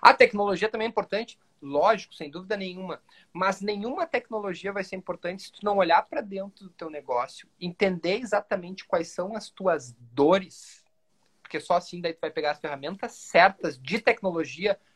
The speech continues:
pra efetivar a transformação digital na perspectiva de tecnologia também. Agora, não adianta tu pegar diversas coisas, por tudo que é lado.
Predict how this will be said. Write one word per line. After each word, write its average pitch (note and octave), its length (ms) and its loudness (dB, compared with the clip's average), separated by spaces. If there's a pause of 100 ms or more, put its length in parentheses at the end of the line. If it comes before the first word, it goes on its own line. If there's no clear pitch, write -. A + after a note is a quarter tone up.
(160)
pra F#3+ 160 6
efetivar F#3+ 840 0
a F#3+ 40 -6
transformação F#3 600 -16
digital F3 380 -2
na F3+ 80 -12
perspectiva F3 640 -12 (240)
de F3+ 120 -4
tecnologia C#3+ 640 -12
também. - 240 -20 (760)
Agora, F3 280 2
não G3+ 140 -4
adianta A3 540 -4
tu - 140 -20
pegar C3+ 460 -8 (580)
diversas B3+ 1200 4
coisas, C#3+ 360 -8
por A3+ 200 -12 (460)
tudo D#4+ 420 6
que - 140 -8
é E3+ 40 -2
lado. C3 380 -8